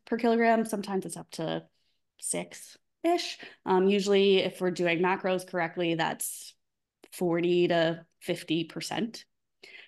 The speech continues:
And then when it comes to fat, I usually figure out the other two first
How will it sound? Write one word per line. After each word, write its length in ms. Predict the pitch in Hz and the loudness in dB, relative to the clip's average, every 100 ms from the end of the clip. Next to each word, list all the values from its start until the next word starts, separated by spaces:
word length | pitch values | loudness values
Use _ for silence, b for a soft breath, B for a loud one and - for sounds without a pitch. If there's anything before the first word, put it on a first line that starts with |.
| _ | _
And 160 | 214 233 | 4 8
then 220 | 240 254 | 8 8
when 80 | 247 | 6
it 80 | 190 | 4
comes 220 | 240 233 | 0 0
to 80 | 208 | -4
fat, 380 | - 160 185 190 | -2 0 2 2
I 20 | |
usually 300 | 190 190 196 | 0 0 -2
figure 280 | 196 175 175 | 0 2 2
out 140 | 170 | 0
the 120 | 175 | -2
other 140 | 170 165 | -2 -2
two 220 | - 175 | -2 -2
first 460 | - 320 320 - | 2 2 2 -2